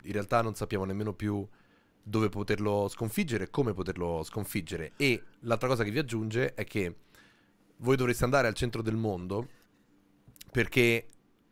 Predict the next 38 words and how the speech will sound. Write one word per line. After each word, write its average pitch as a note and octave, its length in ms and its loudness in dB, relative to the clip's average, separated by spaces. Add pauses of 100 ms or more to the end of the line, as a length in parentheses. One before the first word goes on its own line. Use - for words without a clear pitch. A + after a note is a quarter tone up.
(160)
lì C#3 140 4
non D3+ 100 2
c'è B2 120 0
più - 160 -2
quello G#2+ 180 2
che F#2 80 -2
c'era F#2 260 2
quando F2+ 540 -2
abbiamo G2 300 0
combattuto F#2 760 -4 (520)
e G2 200 -10
abbiamo F#2 280 -2
cercato G#2 440 2
di E2 100 -6
salvare E2 680 0 (340)
le G2 120 0
tre G2 160 2
anime E2 640 -2
dei F#2 180 -2
tre F#2+ 180 0
regni E2+ 540 -4
di E2+ 100 -10
Dote, D2+ 420 -6 (300)
ma C3+ 360 2 (840)
c'è - 120 2
qualcosa D#3 300 6
di B2 100 2
nuovo. F2+ 380 2 (240)
Quello C3 180 4
che C3+ 100 6
non B2 100 0
vi A#2 60 2
ha A#2 40 4
detto A#2 200 -2
Durandal G#2 400 0
è F#2+ 80 -2
che, F#2+ 380 0 (520)
eh, E2+ 520 0